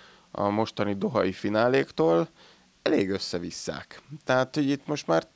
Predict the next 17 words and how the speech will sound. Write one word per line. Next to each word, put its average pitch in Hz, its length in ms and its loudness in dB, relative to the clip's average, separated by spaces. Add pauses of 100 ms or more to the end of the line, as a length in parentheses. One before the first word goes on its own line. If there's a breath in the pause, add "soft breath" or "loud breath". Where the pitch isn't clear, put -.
tényleg 117 260 2
volt 98 220 2
minden, 92 240 -2
volt 104 240 -4
kizárás, 110 640 -2
mondjuk 101 240 -2
az 98 100 -6
középdöntőben, 107 920 -2
és 90 180 -6
hála 98 240 -4
Istennek 92 400 -8 (400 loud breath)
magyar 135 320 4
szempontból 113 560 2
sült 113 380 2
el 110 160 6
jól, 110 360 4 (680 loud breath)
de, 123 560 2